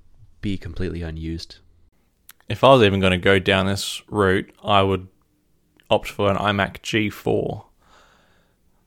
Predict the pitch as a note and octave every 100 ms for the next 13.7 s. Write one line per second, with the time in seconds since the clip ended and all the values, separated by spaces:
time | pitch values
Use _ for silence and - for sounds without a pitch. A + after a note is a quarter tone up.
0 | _ _ _ _ _ - G2+ G#2 - -
1 | - F#2 - - - F#2+ F#2 F2+ G2 E2+
2 | G2 F#2 F2+ F#2+ F#2 F#2 F#2+ F#2+ _ _
3 | _ _ _ _ _ _ - G2+ F#2+ G#2+
4 | F#2 E2 F#2 - - G2+ - G2 - _
5 | _ _ _ _ _ _ _ - G#2+ F#2+
6 | F#2+ C3 D3 - B2 B2+ G2+ F#2+ - -
7 | G#2+ G#2 F2+ G2 F2+ - F#2+ - - F2
8 | E2 D#2+ - E2 D#2+ D#2 D2 - G2 F#2
9 | D#2+ - F#2+ E2 - - - - G2 G#2
10 | _ _ _ _ _ _ - G2 E2+ -
11 | G2+ G#2 - F#2+ E2 D2+ D2+ - - E2+
12 | D#2 F2 G2+ - D#2 D2 D#2 - - F2+
13 | E2+ - G2 F#2 G2 G2 -